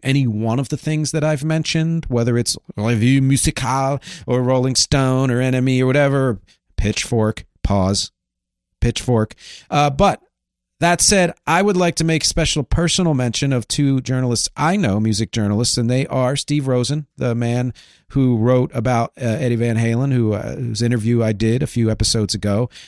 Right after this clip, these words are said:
and another Steve, Steve Erickson, whose name pops up on this podcast quite often because we have frequent conversations about music. And he has been a guest, uh, other than, I believe, other than my, uh, dad and my wife, is the most, uh, frequent guest on this, uh,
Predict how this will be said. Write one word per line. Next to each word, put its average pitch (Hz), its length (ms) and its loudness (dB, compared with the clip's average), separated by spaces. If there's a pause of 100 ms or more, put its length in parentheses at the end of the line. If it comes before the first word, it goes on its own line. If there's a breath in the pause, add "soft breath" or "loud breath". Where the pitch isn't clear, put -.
(100)
and 156 160 0
another 165 240 2
Steve, 143 400 2
Steve 135 240 -2
Erickson, 110 500 -2
whose 110 220 -2
name 165 360 0
pops 139 340 0
up 131 260 -2
on 123 160 -4
this 117 140 -4
podcast 107 580 -6
quite 107 200 -6
often 107 220 -8
because 113 320 -8
we 131 220 -2
have 123 240 -6
frequent 180 480 -6
conversations 113 720 -6
about 76 260 -8
music. - 400 -18 (300 loud breath)
And 110 240 -2
he 117 140 0
has 113 100 0
been 110 260 0
a 101 60 -4
guest, 101 420 -4 (300 loud breath)
uh, 113 500 -4
other 127 300 -2
than, 131 400 -2
I - 80 -10
believe, 123 320 -2
other 113 180 -2
than 127 200 -2
my, 117 380 -4 (220)
uh, 92 200 -8
dad 117 320 -2
and 131 80 -4
my 127 140 -2
wife, 123 380 -2
is 104 180 -6
the 101 240 -4
most, 120 420 -4
uh, 113 180 -4
frequent 151 420 -8
guest - 380 -6
on 95 260 -6
this, 95 360 -2
uh, 90 320 -4